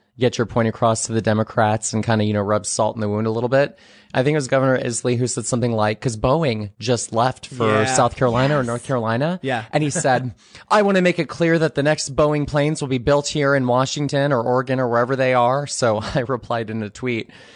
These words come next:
Speaker 1: and I said, "Well, that's gonna be hard considering that your party wants the Green New Deal, which wants to ban planes."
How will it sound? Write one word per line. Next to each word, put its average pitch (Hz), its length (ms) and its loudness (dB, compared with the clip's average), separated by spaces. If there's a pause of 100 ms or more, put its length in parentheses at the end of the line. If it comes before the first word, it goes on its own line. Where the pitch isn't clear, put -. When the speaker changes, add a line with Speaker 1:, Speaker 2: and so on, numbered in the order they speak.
(220)
Speaker 1:
and 127 140 0
I 123 80 2
said, 120 400 2
"Well, 196 240 2
that's 190 200 -2
gonna 196 140 0
be 156 120 2
hard 139 280 2
considering 135 480 -2
that 120 200 0
your 147 100 2
party 131 420 2
wants 113 300 -2
the 127 80 -2
Green 120 260 0
New 113 140 2
Deal, 127 260 0
which 107 200 0
wants 110 220 0
to 113 80 0
ban 110 540 0
planes." 113 720 -2